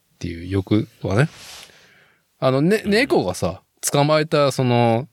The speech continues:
Speaker 1: ね、ネズミとかをさ、いちいち飼い主に見せに行くのとね、まあ、ほん-、
Speaker 2: うん、うん。
Speaker 1: 本能的な話で言うと一緒だなと、なんか毎度こういう話だ、
Speaker 2: まあ、見て。うん、うん。
Speaker 1: 思うんだけど。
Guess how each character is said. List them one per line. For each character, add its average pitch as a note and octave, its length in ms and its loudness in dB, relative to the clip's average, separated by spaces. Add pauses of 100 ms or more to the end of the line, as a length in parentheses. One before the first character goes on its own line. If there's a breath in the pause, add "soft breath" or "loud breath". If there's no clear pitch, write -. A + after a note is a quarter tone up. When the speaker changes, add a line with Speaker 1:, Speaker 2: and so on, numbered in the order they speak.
Speaker 1:
ね、 A#2+ 200 0
ネ A2 140 4
ズ A#2+ 120 2
ミ B2+ 100 4
と B2+ 120 2
か - 100 -4
を F2+ 80 -8
さ、 - 220 -8
い A2 100 -2
ち D3+ 160 2
い B2 60 0
ち - 100 -8
飼 - 180 0
い B2 60 4
主 B2+ 220 -2
に - 20 -6
見 G2 140 -2
せ A2 180 2
に A#2 480 0
行 - 80 -20
く - 160 0
の A#2 80 4
と G#2 160 -8
ね、 G#2+ 220 -10 (440)
ま D3 120 0
あ、 - 40 -10
ほ - 180 2
ん-、 - 40 8
Speaker 2:
う - 20 2
ん、 - 20 0 (500 loud breath)
う - 40 -6
ん。 - 20 -2
Speaker 1:
本 D#3 240 4
能 D3+ 160 4
的 D3+ 180 2
な C#3+ 80 4
話 C#3 320 2
で G#2+ 100 -2
言 F#2+ 80 2
う F2+ 40 -2
と - 120 -6
一 G2 100 0
緒 - 180 0
だ A2+ 120 4
な A2 160 4
と、 G2 180 -4
な F#2 220 0
ん F#2 40 -6
か F#2+ 100 -8
毎 G2 200 2
度 F#2 120 -2
こ E2 180 -2
う E2 40 2
い - 40 0
う G2 40 0
話 G2 300 0
だ、 - 120 -6
Speaker 2:
ま - 20 -8
あ、 - 160 -16
見 C#2 220 -10
て。 - 120 -14
う - 0 -
ん、 C#2 80 -8
う - 40 -6
ん。 - 100 -8
Speaker 1:
思 F#2+ 280 6
う - 20 4
ん F2 60 4
だ - 100 0
け - 80 0
ど。 D3 120 0